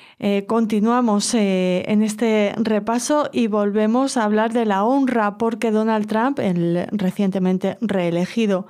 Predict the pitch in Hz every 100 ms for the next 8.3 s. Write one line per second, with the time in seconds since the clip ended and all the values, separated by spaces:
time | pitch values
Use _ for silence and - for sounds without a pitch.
0 | - - - - 233 214 220 208 214 202
1 | 196 190 196 190 185 196 196 226 - 240
2 | - 208 202 220 220 208 220 202 190 196
3 | 196 220 208 214 - - - - 208 202
4 | 190 180 180 180 - 262 233 233 247 294
5 | - 208 190 185 180 180 175 165 175 -
6 | - - - 196 185 185 - 226 220 -
7 | 196 175 175 170 165 180 185 175 196 214
8 | 214 254